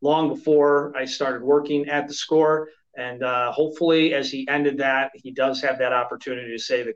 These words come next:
Cubs win the World Series once again. So kudos to Pat Hughes. Kudos to everybody over at six seventy The Score. It was a, uh, special, special moment. And how about this? Also special Dansby Swanson back in action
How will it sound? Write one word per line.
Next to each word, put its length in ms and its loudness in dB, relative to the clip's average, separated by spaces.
Cubs 280 -4
win 140 -8
the 60 -8
World 280 -4
Series 400 -8
once 240 -14
again. 240 -10
So 400 -2
kudos 360 4
to 60 -4
Pat 320 -2
Hughes. 300 -6
Kudos 280 -2
to 60 -8
everybody 380 -10
over 200 -10
at 80 -14
six 200 -10
seventy 220 -8
The 80 -12
Score. 300 -8
It 60 -8
was 180 -10
a, 40 -6
uh, 220 -4
special, 460 0
special 440 -4
moment. 340 -8
And 140 -2
how 140 2
about 200 2
this? 300 0
Also 240 0
special 480 -2
Dansby 340 -2
Swanson 580 -2
back 280 0
in 160 2
action 460 0